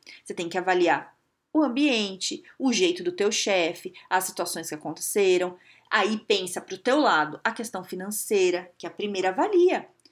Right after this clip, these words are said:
né? Porque se, por exemplo, é um estudante que tá fazendo estágio, que os pais pagam a faculdade, pagam as contas, ele não precisa trabalhar e tem o chefe que tá humilhando ele, ele mandar o chefe a merda não é educado, né?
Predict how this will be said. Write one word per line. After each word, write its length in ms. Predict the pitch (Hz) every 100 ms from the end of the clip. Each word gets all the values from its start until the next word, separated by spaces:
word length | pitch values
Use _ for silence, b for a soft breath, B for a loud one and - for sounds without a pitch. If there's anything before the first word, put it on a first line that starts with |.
| b
né? 300 | - 170 185 B -
Porque 240 | 226 233
se, 160 | 226 294
por 160 | 294
exemplo, 380 | 254 208 165 -
é 40 | 214
um 100 | 226
estudante 920 | 226 - 220 185 151 143 - 160 - b b b
que 600 | - 196 190 180 175 170 160
tá 100 | 180
fazendo 360 | 190 190 202
estágio, 680 | 214 - 180 156 127 147 147 _ _
que 80 | 233
os 100 | 220
pais 380 | - 196 190 -
pagam 360 | - 170 170
a 60 | 165
faculdade, 600 | 175 170 180 170 151 151
pagam 260 | 160 160 160
as 140 | -
contas, 340 | 180 165 160
ele 80 | 165
não 160 | 185 294
precisa 300 | 311 240 240
trabalhar 560 | 233 214 220 165 - -
e 140 | 262
tem 220 | 262 220
o 40 | 220
chefe 380 | - 160 165
que 100 | -
tá 140 | - 170
humilhando 440 | 165 156 147 147
ele, 460 | 190 233 180 147 - _ b b _ -
ele 400 | 302 285 208 190
mandar 380 | 180 160 147
o 60 | 151
chefe 340 | - 147 -
a 20 | 151
merda 360 | 190 202 165
não 200 | 190 220
é 80 | 220
educado, 680 | 208 269 - 339 208 165 175 _ _ -
né? 320 | 180 190 254